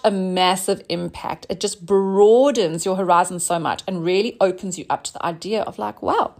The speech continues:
who am I gonna be with? Look at all these amazing, wonderful people that I get to meet." The next thing that I want you to do when it comes to dating is I want you to learn to say yes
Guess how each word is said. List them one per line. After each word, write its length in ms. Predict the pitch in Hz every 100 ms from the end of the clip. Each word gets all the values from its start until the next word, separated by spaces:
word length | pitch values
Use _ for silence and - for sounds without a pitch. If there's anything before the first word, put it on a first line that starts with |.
| _ _ _ _ _ _ - -
who 140 | 247 320
am 140 | 277
I 80 | 494
gonna 200 | - -
be 160 | - -
with? 160 | -
Look 120 | 214
at 80 | -
all 140 | 247 277
these 120 | 285
amazing, 460 | 220 190 240 277
wonderful 320 | 185 190 226 254
people 300 | - - 139
that 100 | 180
I 60 |
get 180 | 170 170
to 100 | -
meet." 280 | 349 - - _ _ _ _ _ _ _ _ _ - - - - -
The 80 | -
next 240 | 277 427 -
thing 140 | 466
that 80 | 415
I 80 | 277
want 280 | 208 196
you 60 | 220
to 80 | 208
do 300 | - 156 160
when 80 | 175
it 100 | -
comes 240 | 190 180
to 60 | 175
dating 480 | - - - -
is 100 | -
I 80 | 226
want 240 | 240 262 381
you 140 | 453
to 60 | 196
learn 260 | 185 190
to 100 | 196
say 320 | - - 226
yes 520 | 277 175 156 170 190